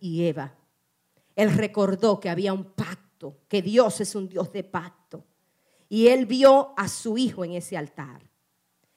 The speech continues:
Ese hombre llamado Abel entendió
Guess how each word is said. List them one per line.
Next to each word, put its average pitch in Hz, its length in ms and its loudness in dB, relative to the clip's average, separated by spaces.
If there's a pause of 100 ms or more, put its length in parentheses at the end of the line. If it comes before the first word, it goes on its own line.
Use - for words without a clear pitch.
Ese 220 260 2
hombre 247 420 6
llamado 233 360 2
Abel 196 440 2 (880)
entendió 233 1300 0